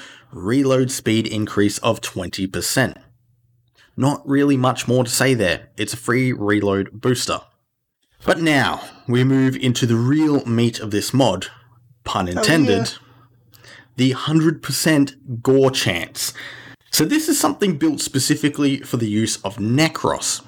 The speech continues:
Speaker 1: with his Desecrate ability. The more chunks of enemy on the floor,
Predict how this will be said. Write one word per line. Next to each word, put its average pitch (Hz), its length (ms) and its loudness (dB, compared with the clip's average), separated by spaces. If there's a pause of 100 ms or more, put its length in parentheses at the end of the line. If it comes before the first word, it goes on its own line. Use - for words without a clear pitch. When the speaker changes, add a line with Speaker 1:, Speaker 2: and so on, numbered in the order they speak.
(180)
Speaker 1:
with 113 180 2
his 101 240 0
Desecrate 95 580 0
ability. 135 540 0 (560)
The 123 80 -4
more 170 200 2
chunks 156 340 -2
of 120 100 -4
enemy 135 280 2
on 131 100 0
the 123 60 0
floor, 156 460 -2